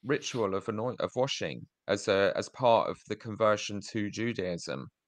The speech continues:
I don't know if all branches practice it, but it seemed to be something that the Orthodox do. So that's something to research a bit.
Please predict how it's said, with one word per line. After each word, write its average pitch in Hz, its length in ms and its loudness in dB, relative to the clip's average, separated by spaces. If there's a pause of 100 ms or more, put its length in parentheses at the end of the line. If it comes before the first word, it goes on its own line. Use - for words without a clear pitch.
(180)
I 98 100 2
don't 120 200 4
know 101 80 0
if 107 140 -2
all 117 180 2
branches 95 480 2
practice - 460 -6
it, - 320 0
but 85 340 0
it 87 120 -6
seemed 101 240 -6
to - 80 -16
be 98 100 -6
something 85 380 -8
that 82 160 -8
the 85 80 -4
Orthodox 90 640 -4
do. 60 280 -6 (400)
So - 160 -6
that's 95 220 2
something 80 220 -4
to - 120 -16
research - 460 0
a - 20 -16
bit. - 180 -6